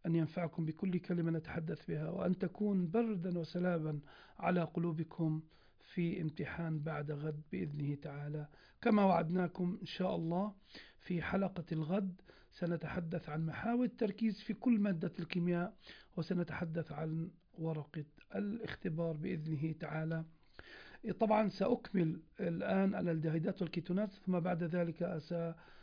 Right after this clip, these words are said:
سأجيب على امتحان يحاكي الامتحان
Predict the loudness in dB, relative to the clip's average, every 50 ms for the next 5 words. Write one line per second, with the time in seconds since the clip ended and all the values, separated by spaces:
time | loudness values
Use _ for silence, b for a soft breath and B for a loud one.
0 | b b b -8 -4 0 0 2 2 2 2 2 0 0 0 0 0 0 0 0
1 | 2 4 4 4 2 2 -2 -2 -2 -2 -2 -2 -2 -4 -4 -4 -6 -4 -4 -2
2 | -2 0 0 0 -2 -4 -6 -8 -8 -6 -6 -6 -4 -4 -2 -2 -2 -4 -4 -2
3 | 0 0 0 -2 b b b b b b b -6 -4 -2 0 0 0 -2 -2 -4
4 | -6 -4 -4 -2 -2 -2 0 0 0 -2 -2